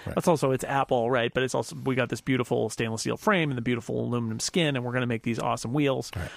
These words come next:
Speaker 2: I had, uh, for my Power Mac G four, I think, I had a thing that was basically like a Lucite,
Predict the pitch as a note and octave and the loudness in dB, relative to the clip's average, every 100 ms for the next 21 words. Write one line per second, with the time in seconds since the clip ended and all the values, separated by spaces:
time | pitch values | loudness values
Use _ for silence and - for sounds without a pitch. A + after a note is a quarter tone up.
0 | - - F3+ A#3+ G3+ E3 F3+ - - - | -8 2 4 4 2 2 -2 -6 -20 -20
1 | - - D3+ C#3+ F3+ E3+ D#3 E3+ G#3 E3 | -10 2 2 4 2 2 2 2 2 2
2 | C#3 E3 - D#3 D#3+ A#2 A#2+ A2 B2+ C#3 | 0 -2 2 2 4 2 0 0 2 2
3 | D3+ C3 B2 B2+ - D#3+ D#3+ D#3 C#3 A#2 | 2 2 0 -2 -8 -2 0 2 0 2
4 | C#3+ D3 F3 D3+ C#3+ A#2+ A#2 B2 C3 D3 | 2 2 2 2 2 2 2 2 2 2
5 | C#3+ | 2